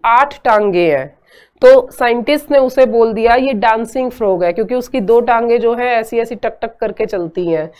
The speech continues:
ठीक है, तो अब आप इस चीज को समझ रहे हैं कि जो एरिया जहां पर बायोडायवर्सिटी बहुत अच्छी होती है, जिस एरिया में हॉटस्पॉट काफी अच्छा होता है,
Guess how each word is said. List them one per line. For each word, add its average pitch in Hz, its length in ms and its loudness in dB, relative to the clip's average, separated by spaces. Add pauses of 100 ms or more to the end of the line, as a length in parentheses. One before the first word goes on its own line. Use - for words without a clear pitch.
(280)
ठीक 240 160 2
है, 190 320 2
तो 226 80 -2
अब 254 260 -2
आप 277 220 4
इस 285 200 -6
चीज 277 220 -8
को 285 120 -6
समझ 262 340 -2
रहे 220 220 0
हैं 175 160 -4 (260)
कि 254 100 0
जो 269 580 -2
एरिया 233 640 0 (320)
जहां 214 440 2
पर 311 220 0
बायोडायवर्सिटी 254 1120 -2
बहुत 214 300 -4
अच्छी 220 320 -6
होती 202 320 -2
है, 233 220 0 (340)
जिस 302 320 -2
एरिया 240 400 2
में 262 180 2
हॉटस्पॉट 247 720 -4
काफी 226 320 0
अच्छा 220 260 -2
होता 190 300 0
है, 220 220 -2